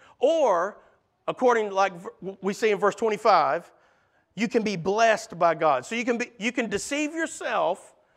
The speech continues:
verse twenty-two, "Or you can be blessed by God," verse twenty-five.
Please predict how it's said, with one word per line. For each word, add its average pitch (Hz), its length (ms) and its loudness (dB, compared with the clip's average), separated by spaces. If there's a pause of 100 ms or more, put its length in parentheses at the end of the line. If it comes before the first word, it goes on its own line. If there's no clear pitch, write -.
(220)
verse 196 180 2
twenty-two, 214 720 -4 (260)
"Or 226 140 6
you 233 100 -2
can 233 160 -2
be 220 120 -2
blessed 214 480 0
by 202 160 6
God," 180 600 4 (260)
verse 175 220 2
twenty-five. 160 880 -4